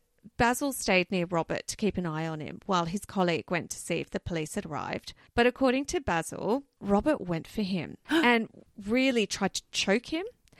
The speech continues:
Speaker 1: and tried to take Basil's gun out of the holster.
Speaker 2: Oh, no. Imagine if he'd got that.
Speaker 1: I know. So Basil eventually got his gun and shot Robert twice. And actually, Basil said he thought he'd killed Basil.
Speaker 2: Or Robert.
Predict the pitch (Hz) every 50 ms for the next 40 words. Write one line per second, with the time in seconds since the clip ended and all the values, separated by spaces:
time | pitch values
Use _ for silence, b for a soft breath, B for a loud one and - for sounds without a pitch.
0 | b b b - 220 220 - - 254 269 233 254 - 320 - - 254 262 220 -
1 | - - 214 196 - 202 196 190 185 - _ - 202 190 202 208 170 151 - -
2 | - 202 208 220 220 208 - 214 208 165 196 185 165 196 - 185 180 - 160 160
3 | 170 175 185 190 202 202 196 180 165 165 175 202 208 208 - 196 180 - 208 180
4 | - 247 269 320 330 - - 262 202 151 123 - - - - - _ _ _ _
5 | _ - 208 208 202 202 196 196 196 190 185 180 156 185 b b b - - 247
6 | 233 - - - _ - 233 226 240 - 277 269 - - 220 208 208 220 214 -
7 | 208 196 196 - - - 240 226 196 180 175 - - _ _ - 220 208 - 190
8 | - - - 180 170 - 135 220 269 - _ _ _ - 202 185 - - - 185
9 | - - 180 165 - - - - - - - 82 - - 190 - - - - -
10 | _ _ _ - 254 262 - - 233 247 - - - 277 254 226 208 - 220 208
11 | 220 240 269 262 - 254 226 - - - 240 220 - _ - 220 208 - - -
12 | - 220 - - - - - - 208 208 214 220 - - - 185 170 175 - -
13 | 196 196 175 165 160 160 - - - 170 170 156 - 156 160 196 - - - -